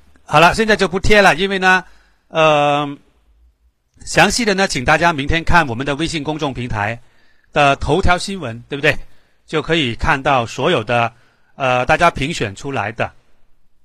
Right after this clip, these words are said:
对，明天，对吧？呃，而且是谁，到底是出于谁的手的哈，谁写的，连那个作者都，都会公布出来，好吧？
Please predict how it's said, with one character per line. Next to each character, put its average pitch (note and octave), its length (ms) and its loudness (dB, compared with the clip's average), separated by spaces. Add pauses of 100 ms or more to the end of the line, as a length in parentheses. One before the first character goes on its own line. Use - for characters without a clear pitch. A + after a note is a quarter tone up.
(540)
对， F3 240 2 (140)
明 D#3 180 -6
天， F#3 220 -2 (1800)
对 F#3 100 0
吧？ D#3+ 220 4 (800)
呃， E3 220 6
而 G3+ 100 8
且 F#3 140 2
是 E3 140 -2
谁， D#3 320 4
到 A#3 160 6
底 D#3+ 120 -2
是 - 160 -6
出 B3 240 -4
于 B3+ 140 0
谁 F3+ 240 2
的 A3 100 4
手 A#2+ 240 -2
的 B2 160 0
哈， A#2 200 -2
谁 G3 320 -8
写 A2+ 180 -6
的， A#2+ 240 -4 (240)
连 F3 180 0
那 A3+ 80 -2
个 F#3+ 120 0
作 B3 260 2
者 B2 220 -4
都， D#3+ 240 -4 (120)
都 F#3 140 -2
会 D3 140 -2
公 E3+ 180 -4
布 D3 140 -8
出 C3+ 120 -10
来， G#2 220 -8 (460)
好 A#2+ 120 -6
吧？ B2 240 0